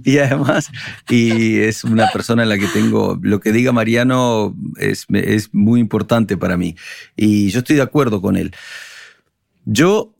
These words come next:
creo que soy, eh, un optimista en los términos de, que dice Mariano.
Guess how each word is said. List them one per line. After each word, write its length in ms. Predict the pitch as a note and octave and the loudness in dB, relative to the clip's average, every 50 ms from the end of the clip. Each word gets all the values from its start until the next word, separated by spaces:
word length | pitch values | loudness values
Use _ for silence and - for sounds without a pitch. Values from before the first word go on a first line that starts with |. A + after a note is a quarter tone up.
| - _ | -8 _
creo 240 | - C#3 D3+ D#3 D3 | 0 2 2 2 0
que 100 | D3 C3+ | -2 -4
soy, 600 | - - C#3+ C#3+ C#3 C#3 C#3 C3+ B2+ A#2 G#2 F2 - - - _ _ _ _ _ _ _ _ | -2 0 2 2 4 2 2 2 2 0 -2 -4 -12 -16 -20 _ _ _ _ _ _ _ _
eh, 720 | A2 G#2 G2+ F#2+ F#2+ F#2 F#2 F2 F2 E2 E2 E2+ E2+ E2+ E2+ - _ _ _ _ | 0 2 2 2 2 0 0 0 -2 -2 -4 -6 -8 -12 -18 -20 _ _ _ _
un 140 | - B2 A#2+ | 2 2 2
optimista 760 | A#2+ A2 - - A#2+ A#2 C#3+ D#3 - - - E3+ - - _ _ _ _ | 2 0 0 0 2 2 2 0 0 0 -2 -2 -2 -4 _ _ _ _
en 140 | - A2 G#2+ | 0 0 0
los 160 | G#2 G2 - | 0 -2 -6
términos 720 | _ - C3+ C#3 D3 D3 D3+ D3+ D3 D3+ D3+ - - _ _ | _ 0 0 0 2 0 0 2 2 0 -2 -4 -8 _ _
de, 540 | - - G2+ G2+ G#2 G#2 G2+ - F#2 G2 G2+ | -6 -2 0 2 2 2 0 -2 -6 -10 -6
que 120 | - - G2 | -2 0 0
dice 240 | A2 A#2 - - A2+ | 0 0 0 0 0
Mariano. 480 | G#2 G#2 A2+ A#2 G#2+ F#2+ E2 D2+ - | 2 2 2 2 0 0 -4 -8 -12